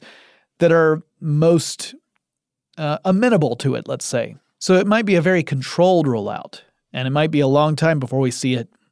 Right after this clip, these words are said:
everywhere. Now, I think I'm gonna close with one other big point. There are tons more that I could talk about, obviously. But the one I wanna talk about here, another warning,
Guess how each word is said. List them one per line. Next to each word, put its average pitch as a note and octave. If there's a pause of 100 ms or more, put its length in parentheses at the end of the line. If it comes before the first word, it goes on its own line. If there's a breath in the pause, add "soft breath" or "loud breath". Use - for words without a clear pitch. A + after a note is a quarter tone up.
(180)
everywhere. A#2+ (560)
Now, F3+
I G3
think C#4+
I'm B3+
gonna G3+
close C3+ (840 soft breath)
with D3+
one D3+
other C3 (180)
big A#2+
point. A#2 (280)
There D#3
are D3
tons D#3+
more C3+
that A#2+
I A2+
could A2+
talk A2
about, A2
obviously. A2 (1000 soft breath)
But E3+
the F#3
one A#3
I A#3
wanna G3
talk D#3+
about D3
here, B2 (100)
another D#3
warning, C3+